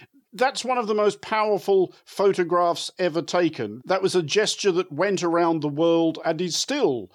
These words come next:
uh, remembered more than half a century later.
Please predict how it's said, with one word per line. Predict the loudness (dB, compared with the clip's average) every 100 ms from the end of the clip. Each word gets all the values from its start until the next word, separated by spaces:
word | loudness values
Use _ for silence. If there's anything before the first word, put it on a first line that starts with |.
| _ 0
uh, | 0 0
remembered | -2 0 0 2 -2 0
more | 0 2
than | 0 0
half | 0 0
a | -4
century | -4 -4 -2 -2 0
later. | 0 -2